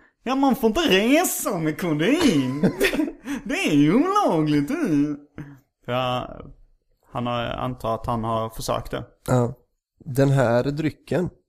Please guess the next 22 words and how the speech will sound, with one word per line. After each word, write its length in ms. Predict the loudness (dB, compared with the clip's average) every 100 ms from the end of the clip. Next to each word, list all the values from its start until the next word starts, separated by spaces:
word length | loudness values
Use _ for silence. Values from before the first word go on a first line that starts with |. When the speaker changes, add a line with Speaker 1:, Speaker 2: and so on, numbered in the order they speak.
| _
Speaker 1:
Mm. 260 | 0 0 2
Speaker 2:
den 200 | 0 0
borde 240 | 0 2
de 160 | 2 2
ha 340 | 0 2 2
i, 680 | 2 -2 -2 -4 -4 -4 -6 -8 -8
på 80 |
systemet. 420 | -8 -6 -6 -6 -8 _ _
Speaker 1:
Strong 320 | -4 2 4
Zero? 280 | 4 2 0
Speaker 2:
Den 140 | 0 0
är 40 |
ju 80 | 0
svingod. 420 | 0 0 0 -2 -6 _ -6
Speaker 1:
Mm. 340 | -4 -4 -8 _ _ _ -10
Jag 180 | -6 -4
tycker 200 | -4 -6
den, 300 | -4 -4 -4
den 140 | -4
är 80 | -4
rolig, 720 | 0 2 2 0 -2 -6 -8 -6
men 300 | -4 -4